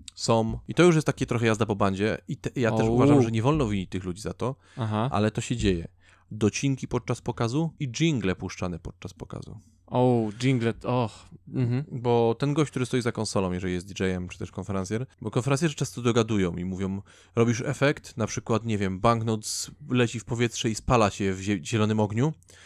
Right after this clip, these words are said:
Speaker 1: a konferencjer mówi, „Czy to nie było niesamowite? Dajcie mu wielkie brawa”.
Speaker 2: Ta, albo „Zróbcie hałas”.
Speaker 1: Tak, dokładnie.
Speaker 2: Łapę
Speaker 1: I
Speaker 2: w górę.
Speaker 1: i ty jako kompetentny artysta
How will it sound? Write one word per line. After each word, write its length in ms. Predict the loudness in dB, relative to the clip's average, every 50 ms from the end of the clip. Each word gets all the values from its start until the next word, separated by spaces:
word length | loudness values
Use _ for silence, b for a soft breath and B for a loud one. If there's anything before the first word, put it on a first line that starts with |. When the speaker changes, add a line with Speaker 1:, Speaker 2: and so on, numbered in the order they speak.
| b b b b b
Speaker 1:
a 100 | -2 0
konferencjer 560 | 0 2 2 2 -2 -2 -2 -2 -2 0 0
mówi, 240 | 0 0 0 0 -2 B B B B B
„Czy 120 | 2 2
to 200 | 8 10 10 10
nie 140 | 12 10 8
było 240 | 8 10 10 10 10
niesamowite? 680 | 10 8 6 6 6 6 6 6 4 4 8 8 8 10
Dajcie 320 | 10 10 8 10 8 6
mu 120 | 6 8
wielkie 300 | 10 10 8 10 8 6
brawa”. 440 | 8 10 10 8 8 8 2 -2 -2 2
Speaker 2:
Ta, 260 | 4 6 6 8 8
albo 240 | 8 6 6 6 4
„Zróbcie 640 | 2 2 4 4 4 2 2 0 2 4 6 6 4 2
hałas”. 680 | 2 4 6 8 10 10 10 8 6 4 -2 -8 -10 -14 -18 -18 -10 -2
Speaker 1:
Tak, 280 | 2 2 2 2 2 0
dokładnie. 480 | -2 0 2 4 2 2 2 2 0 4
Speaker 2:
Łapę 260 | 6 6 6 8 6 4
Speaker 1:
I 20 |
Speaker 2:
w 60 | 4
górę. 300 | 4 4 6 6 6 6 4 2 B B B B B B B -12 B B B B
Speaker 1:
i 60 | -8
ty 180 | -4 2 4 6
jako 400 | 6 6 4 4 4 4 4 2
kompetentny 520 | 0 -2 -2 -2 0 0 0 0 2 -2
artysta 480 | -2 -2 -4 -8 -8 -6 -6 -6 -6